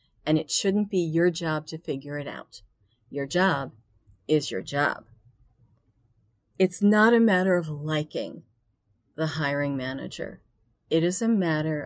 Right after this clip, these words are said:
of respecting them and them respecting you.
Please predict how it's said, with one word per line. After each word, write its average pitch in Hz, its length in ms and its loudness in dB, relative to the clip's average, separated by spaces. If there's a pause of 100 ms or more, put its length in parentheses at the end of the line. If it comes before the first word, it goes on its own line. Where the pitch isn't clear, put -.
of 139 120 -10
respecting 143 680 -12
them 135 360 -6
and 139 180 -6
them 135 180 -4
respecting 135 640 -6
you. 120 280 -4